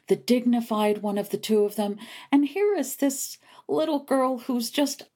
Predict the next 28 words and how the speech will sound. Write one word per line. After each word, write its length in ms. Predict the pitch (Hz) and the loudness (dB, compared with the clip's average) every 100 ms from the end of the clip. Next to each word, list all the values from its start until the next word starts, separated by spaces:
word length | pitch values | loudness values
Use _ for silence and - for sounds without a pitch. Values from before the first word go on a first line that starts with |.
| - | 0
I 80 | 277 | 0
mean, 220 | 254 233 | 2 0
bless 360 | 233 277 294 - | 0 0 0 0
her, 140 | 254 | -2
an 200 | 208 226 - | 2 0 2
absolute 460 | 294 233 269 233 | 2 0 -2 2
nobody, 640 | 262 370 320 190 160 - - _ - - - _ _ _ _ _ _ - | 4 4 2 0 -2 -8 -14 _ -20 -20 -20 _ _ _ _ _ _ 2
noticing 1120 | 220 233 285 392 370 - - 170 139 - 185 _ _ - | 4 6 4 4 2 0 -6 -4 -4 -4 -10 _ _ -2
her 200 | 233 226 | 0 0
failure 840 | - - 226 240 247 196 160 147 139 | -2 2 2 2 0 0 -2 -4 -6
to 320 | - 180 - _ | -2 -2 -2 _
live 340 | 175 165 214 196 | -6 0 2 2
up 260 | 175 - | 0 0
to 100 | - | -4
the 100 | 160 | -2
great 280 | 160 175 - | 0 -2 0
Roman 300 | 165 160 156 | 0 0 0
values 500 | 147 147 147 139 139 | 0 0 0 -2 -4
that 140 | - - | -8 -6
she's 200 | 147 139 | -8 -6
supposed 380 | - 147 147 | -2 -2 -2
to 60 | - | -2
be 240 | 135 135 139 - - - | 0 0 -4 -16 -16 0
living 280 | 170 196 240 | 2 4 2
up 160 | 311 - | 2 0
to. 160 | 185 - 269 - | -2 -2 -12 -6
So 540 | - - 233 214 208 _ - | 0 4 4 4 -2 _ 4
Illa 600 | 269 302 262 165 160 | 4 6 0 0 -2